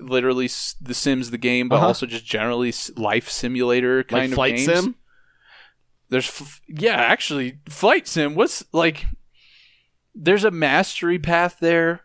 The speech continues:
Speaker 1: in a f-, in Flight Sim. You know, it's really cool to just choose wherever you wanna go, a large amount of autonomy. I don't know about relatedness, what you can do from a flight, for Flight Sim,
Speaker 2: There's also
Speaker 1: but
Speaker 2: no story, right? It's literally just, like,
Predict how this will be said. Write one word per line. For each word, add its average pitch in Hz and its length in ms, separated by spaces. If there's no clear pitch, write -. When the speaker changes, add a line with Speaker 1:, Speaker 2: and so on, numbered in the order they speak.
Speaker 1:
in 151 140
a 147 40
f-, - 260
in 147 160
Flight 147 380
Sim. 147 600
You 131 160
know, 123 420
it's 127 380
really 135 440
cool 139 540
to 139 140
just 120 280
choose 131 360
wherever 127 300
you 123 140
wanna 117 200
go, 127 400
a 127 40
large 120 320
amount 120 220
of 110 60
autonomy. 127 680
I 143 80
don't 233 80
know 320 60
about 147 260
relatedness, 127 680
what 123 160
you 123 140
can 123 160
do 120 300
from 127 240
a 113 60
flight, 123 420
for 123 140
Flight 117 320
Sim, 151 120
Speaker 2:
There's 156 100
also 185 220
Speaker 1:
but 175 60
Speaker 2:
no 160 220
story, 147 500
right? 123 280
It's 139 180
literally 147 320
just, 143 200
like, 139 280